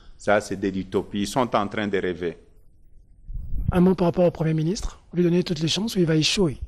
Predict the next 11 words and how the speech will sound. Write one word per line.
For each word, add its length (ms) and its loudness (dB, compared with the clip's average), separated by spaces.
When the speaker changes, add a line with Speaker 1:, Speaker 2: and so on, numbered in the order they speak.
Speaker 1:
Vous 120 -2
savez, 480 4
j'ai 400 0
connu 400 0
le 480 2
vieux 220 2
Ilunga, 500 -2
Ilunkamba, 840 -6
quand 180 -4
j'étais 340 -4
gou-, 640 -4